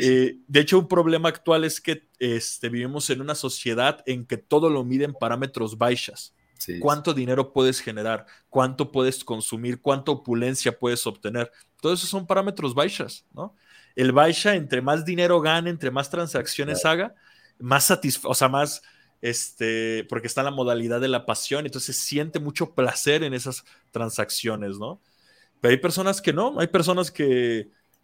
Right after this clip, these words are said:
Speaker 1: que encuentran satisfacción en otras cosas, ¿no? Entonces aquí realmente, eh, eh, partiendo de la nece-, de, de la,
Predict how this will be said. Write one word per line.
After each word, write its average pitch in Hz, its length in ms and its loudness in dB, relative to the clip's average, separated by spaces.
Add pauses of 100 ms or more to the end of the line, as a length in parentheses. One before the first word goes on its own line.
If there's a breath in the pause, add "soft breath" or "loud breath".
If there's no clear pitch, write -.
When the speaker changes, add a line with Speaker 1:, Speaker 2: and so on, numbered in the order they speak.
(140)
Speaker 1:
que 123 100 -6
encuentran 127 300 -4
satisfacción 131 720 -2
en 131 80 -4
otras 127 300 -2
cosas, 147 280 -2
¿no? 127 60 -8
Entonces 143 220 -6
aquí 131 220 -2
realmente, 156 680 -2 (1400 soft breath)
eh, 113 920 0 (560)
eh, 104 1600 -4 (1300)
partiendo 151 680 4
de 127 100 4
la 123 120 0
nece-, 120 260 -4
de, 110 600 0
de 110 120 -6
la, 117 380 -2